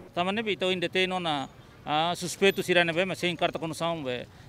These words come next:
Nene, ah, sanur cindan, mas ita detém nona. Horas de dadau que é lá, o processo,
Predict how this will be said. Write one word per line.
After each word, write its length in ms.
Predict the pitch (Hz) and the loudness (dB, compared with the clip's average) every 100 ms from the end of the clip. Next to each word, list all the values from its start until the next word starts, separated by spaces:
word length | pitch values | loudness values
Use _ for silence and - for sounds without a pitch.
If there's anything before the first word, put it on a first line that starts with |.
| - | -6
Nene, 400 | 151 180 214 147 | -2 0 -2 -4
ah, 240 | 160 165 | -2 -2
sanur 240 | 165 175 185 | -2 -2 -2
cindan, 380 | - 170 175 214 | 0 0 2 2
mas 160 | 196 | 0
ita 140 | 151 151 | 0 0
detém 280 | 139 151 147 | 0 2 2
nona. 220 | 131 131 127 | 0 -4 -2
Horas 220 | 139 143 | -2 0
de 80 | 156 | 0
dadau 300 | 151 143 160 | 2 2 2
que 100 | 147 | 0
é 160 | 131 | -2
lá, 260 | 180 160 151 | -2 0 -2
o 220 | 139 151 | -2 -4
processo, 560 | 127 135 143 180 180 | -4 -4 -2 -2 -4